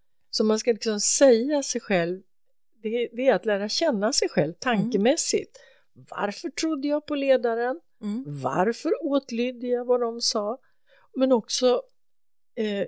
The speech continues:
Speaker 1: i sitt tänkande kanske lära sig pedagogiskt och förstå det vi har pratat om som grupptryckets mekanismer.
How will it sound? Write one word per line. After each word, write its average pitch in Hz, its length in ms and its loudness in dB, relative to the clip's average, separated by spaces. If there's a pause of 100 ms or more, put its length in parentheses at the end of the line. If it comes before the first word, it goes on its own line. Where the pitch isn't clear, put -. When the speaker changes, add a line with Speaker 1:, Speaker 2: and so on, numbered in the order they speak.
Speaker 1:
i 220 80 -6
sitt 240 220 -2
tänkande 190 840 -2
kanske 233 280 -4
lära 254 580 0
sig - 180 -4
pedagogiskt 220 800 0
och 220 100 -2
förstå 175 400 -2
det 185 100 -2
vi 170 160 0
har 170 80 2
pratat 175 540 -4
om 175 240 -2 (720)
som 175 460 -2
grupptryckets - 1500 -4
mekanismer. 180 1000 -2